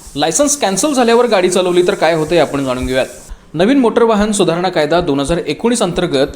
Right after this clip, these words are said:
वेगवेगळे नियमांमध्ये बदल करण्यात आलेले आहेत.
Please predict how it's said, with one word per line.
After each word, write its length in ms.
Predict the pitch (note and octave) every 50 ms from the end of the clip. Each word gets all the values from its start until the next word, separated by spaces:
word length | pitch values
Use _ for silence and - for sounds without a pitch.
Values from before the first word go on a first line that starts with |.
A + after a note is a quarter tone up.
| - - -
वेगवेगळे 540 | D3 F3 G3+ G#3 G#3+ F#3+ F3+ F3+ G3 A3 G#3
नियमांमध्ये 520 | F3+ D#3 C#3+ C#3+ D3+ D#3 D#3 D#3 D#3 F#3
बदल 260 | F3+ D#3+ D3+ D3+ D#3
करण्यात 300 | D3+ D3+ C3 C3 C3 B2
आलेले 240 | C3 B2+ B2+ B2+ C3+
आहेत. 120 | C3 -